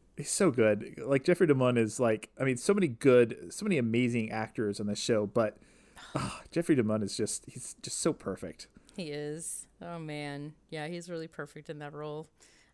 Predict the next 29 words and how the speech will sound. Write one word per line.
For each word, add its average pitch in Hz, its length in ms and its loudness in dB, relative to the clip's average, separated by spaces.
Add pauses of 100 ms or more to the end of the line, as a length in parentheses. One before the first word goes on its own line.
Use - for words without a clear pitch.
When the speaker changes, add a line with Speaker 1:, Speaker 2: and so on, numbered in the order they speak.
Speaker 2:
Oh, 185 180 -12
man. 156 460 -10
And 170 80 -10
now 175 180 -6
I 170 100 -6
can 165 180 -14
think 156 160 -12
of 151 120 -10
is, 156 140 -12
like, 147 180 -10
his - 240 -12 (120)
face 151 260 -6
smashed 156 440 -8
up 147 100 -12
against 151 380 -10
a 143 180 -10 (120)
Speaker 1:
<laughs> - 140 -20
Speaker 2:
telephone 151 760 -2
booth. 147 360 -12 (500)
Speaker 1:
Yeah. 123 140 2
Speaker 2:
Telephone 139 240 -4
booth, 143 320 -14
yeah. 156 280 -12 (340)
Speaker 1:
Yeah, 107 240 0 (200)
uh, 123 100 -6 (100)
younger 127 640 4
Speaker 2:
Um, 107 100 -2
Speaker 1:
Jeffrey 117 300 0
DeMunn. 110 400 0